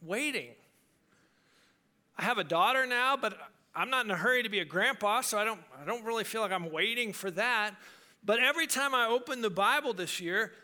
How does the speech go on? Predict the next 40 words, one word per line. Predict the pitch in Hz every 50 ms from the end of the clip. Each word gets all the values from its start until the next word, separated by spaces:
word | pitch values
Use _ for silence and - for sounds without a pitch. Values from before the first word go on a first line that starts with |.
| - -
I'm | - 196 196 214
reading | 226 262 294 302 349 285 285
about | 233 220 220 202
somebody | - - 247 240 247 226
who's | 180 208 233 190 185
waiting. | 185 202 214 233 247 262 254 233 185 151 131 120 120 113 - - - - _ _ _ _ - - - -
And | 196 180
I | 180
feel | 170 - 247 277
like | 277 262 240 180
God | 214 226 226 226
is | 214 -
saying, | - - 220 220 220 220 214 202 190 165 - - - - _ _ _ _ _ _ _ _ _ _ _ -
"Pay | - 196 233
attention | 240 233 247 262 226 - 214 180
to | 139 127
that, | 117 110 110 - -
pay | - 190 226
attention | 226 214 233 254 233 - 220 190
to | 143 131
that, | 131 120 123 -
pay | - 190 214 214
attention | 208 214 233 233 - - 208 170
to | 151
that." | 139 117 110 113 - _ _ _ _ _ _ _ - _ _ _ _ - _ _ _ _ -
And | 139 139
I |
don't | 156 208 254 262
know | 262 247
why, | 214 196 220 226 226 208
and | 185 180 170 170
it's | 185 196 170 - -
actually | 226 226 226 - - 330 233
kind | - - 220 220 214
of | 214 185 160 160 160 151 156
worrying | 170 196 247 302 320 294 226 180 156 156
me | 151
a | 139 135
little | 139 139 135 127 113
bit. | 123 127 120 120 - -